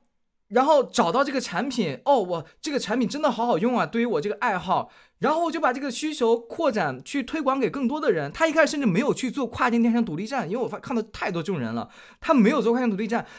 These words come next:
他单纯的就是分享这个东西，分享在社媒，然后别人就开始问他，“哎，你这个东西怎么搞的？怎么，怎么弄的？在哪儿买？”你看，他其实完全都没有想去做独立站，他只是因为他的这个需求，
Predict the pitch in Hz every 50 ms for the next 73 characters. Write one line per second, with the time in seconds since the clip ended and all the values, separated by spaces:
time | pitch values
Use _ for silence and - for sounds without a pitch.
0 | - - - - - 269 277 - - 277 277 285 262 226 185 180 190 214 226 208
1 | 208 196 - 262 285 269 240 139 104 120 131 139 165 185 208 - - 113 - _
2 | - 269 277 262 180 156 165 165 - 240 202 160 131 131 143 143 - 160 180 247
3 | 339 339 233 233 240 294 302 294 - 320 226 220 294 320 277 233 240 240 320 349
4 | 294 202 147 220 277 262 302 311 294 277 202 185 156 240 233 208 - 95 123 139
5 | 165 170 175 151 151 175 214 208 175 - - - - 156 165 208 285 311 269 220
6 | 185 165 131 117 - - - - - - 277 247 220 240 285 269 180 95 110 117
7 | 117 - _ _ _ - 175 180 - 277 269 180 - - - _ - - - 311
8 | 320 311 - 240 226 226 269 240 185 135 135 160 226 233 220 202 202 220 247 233
9 | 196 165 151 151 214 294 - - - 113 - 120 135 131 - 170 139 120 123 123
10 | 143 139 135 170 147 117 95 _ _ - - - 285 277 277 - - - 127 113
11 | 104 - - 214 196 196 214 202 175 135 135 143 - - - - _ _ _ _
12 | - - - - - 196 185 185 156 151 208 190 151 143 147 - - 214 220 214
13 | 190 - 143 117 104 101 98 - _